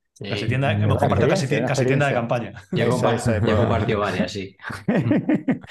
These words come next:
Speaker 3: Es una experiencia. Entonces, me acordaba, Antonio siempre hablaba de la comparación entre José Márquez y él, ¿no? Y él decía que José nació y alguien con una verita le dijo, "Tú, ciclista".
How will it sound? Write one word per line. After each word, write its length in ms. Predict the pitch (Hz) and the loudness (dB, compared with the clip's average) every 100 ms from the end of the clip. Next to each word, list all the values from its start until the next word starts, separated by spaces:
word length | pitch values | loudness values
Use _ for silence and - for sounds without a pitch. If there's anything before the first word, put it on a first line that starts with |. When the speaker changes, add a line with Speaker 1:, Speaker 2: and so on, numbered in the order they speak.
| - - | -20 -8
Speaker 3:
Es 80 | - | -2
una 140 | 135 135 | 0 0
experiencia. 480 | 131 110 113 113 | 0 -2 -2 -4
Entonces, 400 | 101 104 123 120 - _ _ _ - | -6 -4 -2 -4 -6 _ _ _ -14
me 80 | - | -6
acordaba, 360 | 113 110 117 113 | -4 -2 0 -2
Antonio 280 | 104 113 113 | -4 -4 -4
siempre 300 | 120 107 113 | -6 -4 -2
hablaba 260 | 107 117 | -2 -2
de 80 | 117 | -2
la 120 | 110 | -2
comparación 420 | 107 104 104 - 127 | -4 -6 -6 -6 -4
entre 200 | 120 120 | -4 -4
José 260 | 98 - | -6 -6
Márquez 420 | 113 107 117 160 | -4 -4 -4 -4
y 60 | 110 | -4
él, 180 | 95 92 | -4 -6
¿no? 160 | 92 185 | -12 -12
Y 140 | 101 | -10
él 120 | 95 95 | -10 -12
decía 300 | 92 104 98 | -12 -10 -6
que 160 | 101 | -6
José 400 | 87 - 104 135 | -8 -8 -6 -6
nació 500 | 196 95 - 127 185 | -6 -8 -4 -2 -2
y 380 | 160 104 98 95 _ _ _ _ - | -2 -4 -6 -10 _ _ _ _ -8
alguien 300 | 107 110 113 | -4 -4 -4
con 140 | 117 | -4
una 180 | 117 113 | -2 -2
verita 300 | 120 131 147 | -2 -2 -2
le 100 | 123 | -2
dijo, 200 | 107 107 | -4 -6
"Tú, 240 | - 165 | -4 -6
ciclista". 680 | - 127 120 127 - 92 - | -4 -6 -6 -6 -6 -10 -10